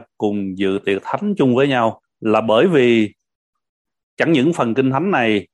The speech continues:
đề cập tới những gì mà Chúa Giêsu đã làm trong lúc Ngài thiết lập cái buổi tiệc ly chung với các môn đồ của Ngài ngày xưa, mà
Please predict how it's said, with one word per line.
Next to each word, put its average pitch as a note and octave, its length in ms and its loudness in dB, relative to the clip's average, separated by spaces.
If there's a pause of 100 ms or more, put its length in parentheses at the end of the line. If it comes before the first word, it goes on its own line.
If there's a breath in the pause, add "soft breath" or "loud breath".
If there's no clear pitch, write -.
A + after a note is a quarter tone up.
(240)
đề A2+ 340 0
cập G#2 120 -2 (140)
tới F3 400 2
những B2+ 280 -4
gì G#2+ 360 0 (800)
mà G#2 260 -2
Chúa E3 160 -2
Giêsu D3 220 0
đã A#2 140 2
làm G#2 420 -2 (160)
trong B2 140 0
lúc D#3+ 180 -2
Ngài G2+ 520 -2 (100)
thiết B3+ 160 -2
lập A#2 140 -2 (760)
cái C#3+ 120 -6
buổi A#2 580 0
tiệc G#2 220 -4
ly B2 280 2
chung A#2+ 160 0
với B2+ 100 0
các C#3 280 -6
môn A#2+ 160 -2
đồ G2+ 260 2
của G#2+ 120 -2
Ngài G2 280 -2 (260)
ngày G2+ 120 -4
xưa, A#2 340 0 (360)
mà G#2+ 640 0